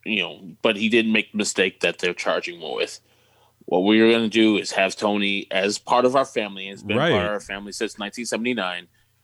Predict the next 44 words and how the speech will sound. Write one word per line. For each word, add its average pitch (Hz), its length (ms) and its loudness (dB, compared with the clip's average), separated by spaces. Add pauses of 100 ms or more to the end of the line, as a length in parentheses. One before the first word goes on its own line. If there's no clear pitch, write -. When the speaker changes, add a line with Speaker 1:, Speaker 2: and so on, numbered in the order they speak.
(540)
Speaker 1:
Um, 95 220 -2
we're 120 100 -2
gonna 123 100 0
stand 123 300 0
behind 92 340 -10
him. 92 120 -20 (140)
And 95 400 -10
as 101 140 -2
a 104 60 -2
White 110 260 2
Sox 104 320 -2
club, 104 400 -2 (180)
I 98 100 -4
hope 104 340 -6
you, 113 320 -4 (100)
the 107 80 -6
fans, 101 640 -2
we 104 160 -2
understand 104 500 -4
whether 98 140 -6
you 101 200 -8
think - 380 -8 (320)
D 110 120 -6
U 107 220 0
Is 104 220 0
are 104 80 -10
serious, 110 300 -4
and 104 120 -4
we 107 140 -6
do 107 140 -6
too, 120 400 -4 (400)
but 101 320 0 (260)
we're 117 280 -2
gonna 117 140 0
stand 113 300 -4
behind 101 320 -10
Tony 101 380 -8 (240)
as 104 260 0
he 110 320 2
has 95 460 -2
a, 92 260 -2
uh, 87 280 -4 (360)
a 85 60 -16
presumption 101 440 -2